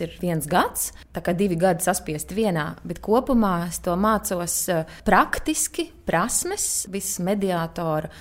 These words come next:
sarunu vedēja prasmes. Mācos kopš divtūkstoš ceturtā gada, tā ļoti apzināti. Visu laiku kaut kādas treniņi,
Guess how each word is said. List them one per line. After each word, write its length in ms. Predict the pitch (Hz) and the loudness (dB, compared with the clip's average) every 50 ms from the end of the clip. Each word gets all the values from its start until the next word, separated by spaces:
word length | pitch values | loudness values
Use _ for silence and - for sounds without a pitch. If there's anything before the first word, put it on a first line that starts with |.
| - - | -20 -14
sarunu 400 | - - - 180 175 170 160 147 | -6 -2 -2 0 0 0 -2 -2
vedēja 400 | 151 175 190 185 185 175 160 160 156 160 | -2 -4 -2 -2 -2 -2 -2 -4 -6 -4
prasmes. 720 | - - 180 196 - - - 196 175 - - - - - | -4 -4 -4 -4 -6 -6 -8 -8 -6 -6 -6 -6 -6 -8
Mācos 540 | - 170 180 190 196 196 185 185 - 175 - | -8 -6 -4 -2 -2 -2 -2 -4 -6 -10 -8
kopš 260 | - - 170 170 170 | -8 -6 -6 -4 -4
divtūkstoš 400 | 190 190 185 170 160 - 165 - | -4 -4 -4 -6 -8 -10 -10 -8
ceturtā 480 | - 185 185 180 - 151 - - 147 151 143 147 | -6 -6 -4 -4 -6 -8 -6 -4 -4 -4 -4 -2
gada, 260 | 175 165 151 147 - - | -4 -4 -4 -6 -8 -6
tā 80 | - 151 160 | -4 -2 2
ļoti 240 | 175 170 165 180 180 | 2 2 4 6 4
apzināti. 680 | 180 190 165 156 156 156 156 156 - - - - - - | 4 4 0 -4 -4 -4 -6 -6 -6 -10 -14 -14 -12 -10
Visu 180 | 170 - - | -8 -4 -2
laiku 220 | 170 156 165 175 - | -2 -2 -2 -4 -6
kaut 240 | - - - - | -10 -12 -12 -10
kādas 520 | - - 175 170 165 165 - - - - - - _ _ | -10 -8 -8 -8 -8 -8 -8 -8 -8 -10 -12 -18 _ _
treniņi, 560 | - - 190 196 202 202 185 185 175 175 170 | -2 0 2 2 2 0 0 0 -2 -4 -6